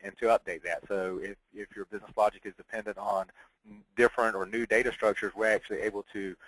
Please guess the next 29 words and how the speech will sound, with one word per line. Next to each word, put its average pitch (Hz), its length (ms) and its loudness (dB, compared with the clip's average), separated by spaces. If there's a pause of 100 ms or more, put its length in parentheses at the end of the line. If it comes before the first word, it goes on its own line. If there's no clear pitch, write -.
(220)
uh, 92 160 8
accomplish 113 500 4
that 107 220 4
without 104 240 4
bringing 107 220 -4
down 104 180 2
the 95 200 -2
system, 92 340 -8
thus 101 180 4 (200)
providing 107 480 6
the 101 100 0
ability 98 580 -2
to, 92 180 -4 (500)
uh, 92 160 4
reliably, 110 800 10 (300)
uh, 95 380 0
and, 95 300 -6 (120)
and 95 140 -10
keeping 139 320 -4
high 127 220 4
availability 110 880 0
in 101 100 -12
mind, 92 340 -4 (440)
uh, 87 140 -6 (140)
load 113 380 4
new 110 160 -6
business 101 380 -4
logic, 92 420 0
uh, 90 160 -6